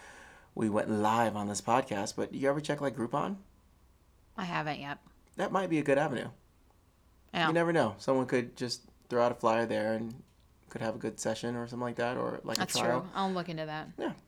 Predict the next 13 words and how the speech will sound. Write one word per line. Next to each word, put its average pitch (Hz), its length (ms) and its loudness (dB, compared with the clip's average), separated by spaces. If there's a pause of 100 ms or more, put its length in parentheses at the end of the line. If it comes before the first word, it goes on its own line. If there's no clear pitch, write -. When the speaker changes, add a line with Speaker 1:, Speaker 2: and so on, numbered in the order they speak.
(420)
Speaker 2:
Uh, 185 120 6
the 190 120 2
other 247 160 6
thing 269 180 -2
I 254 80 4
wanna 214 260 4
do 185 400 0
is, 180 560 -2 (240)
um, 165 500 -4 (720)
ride 175 240 6
on 180 140 4
a 156 60 4
Vespa. 151 520 -4